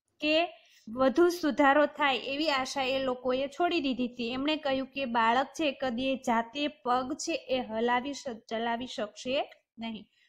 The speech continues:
જો ડોક્ટરે શું કીધું તું કે એને એટલી ભયંકર લકવાની અસર છે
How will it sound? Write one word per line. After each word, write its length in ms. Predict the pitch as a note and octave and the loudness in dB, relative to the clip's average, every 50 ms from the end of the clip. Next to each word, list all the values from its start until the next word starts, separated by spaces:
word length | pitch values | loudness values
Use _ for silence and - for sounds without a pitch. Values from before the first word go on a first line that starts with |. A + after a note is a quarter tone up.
| _ _ | _ _
જો 120 | - C#4 C#4+ | 2 2 4
ડોક્ટરે 500 | B3+ C#4 C#4 C4+ - - C#4+ C#4 D4+ D4+ | 4 4 2 2 2 2 2 2 2 0
શું 220 | D4+ - E4 D#4 | 0 -2 -6 -4
કીધું 280 | D4+ D4+ C#4+ A#3+ C#4 B3 | -2 -2 -2 -2 -4 -6
તું 280 | - C#4+ C#4+ D4+ D4 _ _ _ _ _ _ | -6 -6 -6 -6 -6 _ _ _ _ _ _
કે 380 | - D4 D4 D4 D4+ D4+ - - | -2 0 2 2 2 0 -2 -6
એને 180 | - C4 C4+ C#4+ | -6 -6 -4 -6
એટલી 380 | - - - B3+ - - D#4 D#4+ | -6 -8 -12 -12 -6 -4 -2 0
ભયંકર 600 | B3+ C4+ C#4 C4 C4 C4+ D4 D4 - E4 E4 E4 | 0 2 2 2 0 0 0 0 2 2 2 4
લકવાની 540 | D#4+ C#4+ C4 - C#4+ C4+ C4+ C4+ C4+ C4+ | 2 0 -2 -2 -2 -2 -2 -2 -4 -4
અસર 280 | C4 C4+ B3 C4+ C4 C4+ | -6 -4 -4 -4 -4 -6
છે 500 | C4 - - - D4 A#3 F#3 - - _ | -8 -8 -6 -4 -2 -2 -4 -6 -12 _